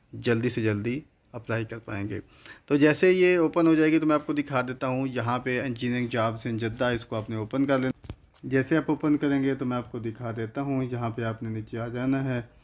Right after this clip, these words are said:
और ये देखें, अ, urgently required for सऊदी अरबिया, और ये एक्सपर्टीज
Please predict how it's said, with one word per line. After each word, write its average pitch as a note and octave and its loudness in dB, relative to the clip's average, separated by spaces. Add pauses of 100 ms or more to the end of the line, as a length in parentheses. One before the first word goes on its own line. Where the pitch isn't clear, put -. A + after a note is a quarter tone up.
(500)
और A#2+ -4
ये B2 0
देखें, A#2 -2 (560)
अ, C3+ -2 (320)
urgently D3 6
required C3 4
for A#2+ 0
सऊदी A2+ -4
अरबिया, C3+ 4 (200)
और B2+ -2
ये D3 4
एक्सपर्टीज D3 0